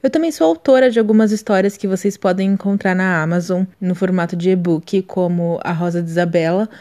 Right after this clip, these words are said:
e Sonhos que Ganhei. E ainda tenho contos meus nas coletâneas Cantigas no Escuro e Formas Reais de Amar.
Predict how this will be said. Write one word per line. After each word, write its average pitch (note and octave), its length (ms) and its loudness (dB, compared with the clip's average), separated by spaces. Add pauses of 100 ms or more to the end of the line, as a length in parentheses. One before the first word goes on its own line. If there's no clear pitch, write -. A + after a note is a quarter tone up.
(340)
e F#3+ 220 0
Sonhos G3 480 0
que - 100 -8
Ganhei. F3+ 580 2 (480)
E A3+ 140 2
ainda A3+ 220 4
tenho A#3 180 2
contos A3 420 0
meus G3+ 320 2
nas G3+ 220 0
coletâneas F#3 720 0
Cantigas F3+ 480 -2
no G3 80 2
Escuro G3+ 560 2
e A3 100 2
Formas F#3+ 400 0
Reais E3+ 260 0
de F3 100 -2
Amar. F3+ 300 -2